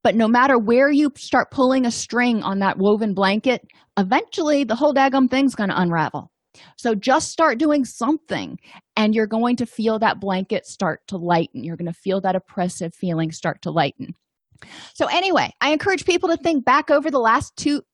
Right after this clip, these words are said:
few times when they've been depressed or just haven't found pleasure in anything, even if it was just for a few hours. I don't want people to, um,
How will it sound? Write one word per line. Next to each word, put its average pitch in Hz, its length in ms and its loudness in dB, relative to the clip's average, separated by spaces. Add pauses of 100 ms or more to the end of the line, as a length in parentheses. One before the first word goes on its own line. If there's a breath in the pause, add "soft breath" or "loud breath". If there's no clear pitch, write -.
(140)
few 277 140 0
times 269 360 2
when 254 120 2
they've 240 160 2
been 240 140 -2
depressed 226 600 0 (380 loud breath)
or 247 100 -4
just 277 200 -2
haven't 269 320 0
found 254 220 2
pleasure 220 420 0
in 202 160 0
anything, 202 640 -2
even 330 280 0
if 381 140 -6
it - 80 -2
was 220 160 -4
just 247 320 -2
for 233 140 -2
a 240 60 0
few 220 360 -2
hours. - 540 0 (520 loud breath)
I 240 120 2
don't 277 440 2
want 262 320 2 (120)
people 254 600 2 (120)
to, 226 720 0 (400 soft breath)
um, 185 600 0